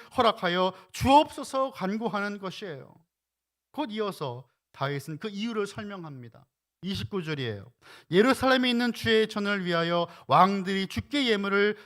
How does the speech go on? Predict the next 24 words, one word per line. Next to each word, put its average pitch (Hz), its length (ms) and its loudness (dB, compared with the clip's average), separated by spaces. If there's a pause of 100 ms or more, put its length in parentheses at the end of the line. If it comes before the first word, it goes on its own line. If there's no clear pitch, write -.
(100)
드리리다"라고 175 1300 -4
말씀하고 156 640 -6
있습니다. 120 680 -14 (520)
예루살렘에 233 560 0
있는 220 200 -4
주의 226 300 -2
전을 254 380 -4
위해서라고 247 520 -8
하는 226 200 -10
거예요. 165 420 -14 (240)
하나님의 294 600 6
성전을 359 580 6
위하여, 220 520 4 (580)
하나님을 320 600 6
위하여, 277 500 12 (180)
교회를 349 500 10
위하여, 220 420 4 (140)
하나님의 269 400 2
나라를 339 420 10
위하여, 202 480 4 (160)
나에게 277 300 8
허락하신 285 340 4
사명을 392 640 10
위하여 220 480 4